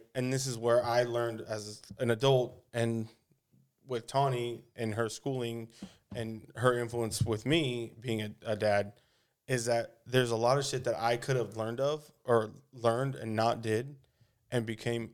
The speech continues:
a better adult, but because I have these things, like, I,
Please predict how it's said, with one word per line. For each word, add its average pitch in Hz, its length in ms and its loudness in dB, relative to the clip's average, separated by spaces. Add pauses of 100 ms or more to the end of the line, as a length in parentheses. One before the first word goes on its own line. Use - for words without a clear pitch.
a 107 100 -2
better 117 420 2
adult, 113 480 -2
but 113 240 -8
because 110 440 -2 (520)
I 113 160 2
have 113 380 0
these 113 220 -6
things, 120 300 -6
like, 107 140 -8
I, 107 180 -8